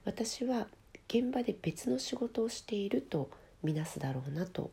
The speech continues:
思うからなんです。うん、で、その二点思って、私は、まあ、自分が編集者でライターさんにそういうことを言われたら、まあ、ちょっとそれはやめましょうかとお伝えするかなというふうに思いました。皆さんだっ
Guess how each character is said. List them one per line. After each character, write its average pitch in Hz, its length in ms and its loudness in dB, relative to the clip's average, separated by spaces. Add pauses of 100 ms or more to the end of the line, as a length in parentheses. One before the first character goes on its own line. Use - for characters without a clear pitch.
思 143 180 -4
う 139 120 -8
か - 120 -2
ら 139 100 -4
な 135 140 -6
ん 135 80 -10
で 139 100 -14
す。 - 160 -10 (1300)
う 180 40 -2
ん、 165 160 -4 (100)
で、 185 160 -2 (220)
そ - 140 -4
の 262 300 2 (540)
二 233 100 2
点 170 280 4 (680)
思 175 200 0
っ 190 40 -6 (180)
て、 180 260 2 (320)
私 214 280 -2
は、 214 240 2
ま 175 80 2
あ、 - 20 0
自 - 160 -6
分 170 160 -2
が 180 100 -4
編 180 200 -4
集 202 200 -4
者 190 160 -4
で 214 260 0
ラ 170 120 2
イ 170 40 0
タ 175 160 0
ー - 40 2
さ 180 140 0
ん 175 40 4
に 180 80 2
そ 180 140 -4
う 180 40 0
い - 20 -6
う - 20 -6
こ - 180 -14
と 180 100 -2
を - 20 2
言 175 100 0
わ 175 60 2
れ 180 120 -4
た - 160 -8
ら、 302 80 2
ま 294 80 2 (340)
あ、 - 40 -16
ち 349 100 -2
ょ - 20 4
っ - 40 -6
と - 80 -6
そ 190 140 4
れ 170 80 6
は 160 60 4
や 151 120 2
め 160 100 4
ま 160 140 0
し - 100 -4
ょ 175 60 2
う 160 100 -6
か 139 140 -2
と 135 240 -2 (360)
お - 40 -14
伝 - 300 -6
え 151 40 2
す 147 160 0
る 156 80 -4
か - 140 -4
な 190 160 -2
と - 100 -2
い 180 60 2
う - 20 -2
ふ 180 120 -4
う - 20 2
に 185 200 -2
思 143 200 -2
い 139 60 -2
ま 143 120 -4
し - 100 -8
た。 139 200 -6 (640)
皆 185 180 2
さ 208 120 0
ん 175 100 -2
だ 151 100 -4
っ - 20 -8